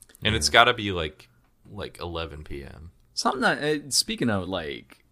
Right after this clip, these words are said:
Speaker 2: Tex-Mex, the, the new, um,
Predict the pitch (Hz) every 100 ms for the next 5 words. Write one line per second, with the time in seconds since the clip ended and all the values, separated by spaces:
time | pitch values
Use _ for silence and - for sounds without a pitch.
0 | - - 107 - 120 123 123 - - -
1 | - _ _ _ _ _ _ _ _ -
2 | 123 120 117 110 107 104 104 101 107 107
3 | 113 139 170 151 - 113 104 98 92 71
4 | 60 57 50 50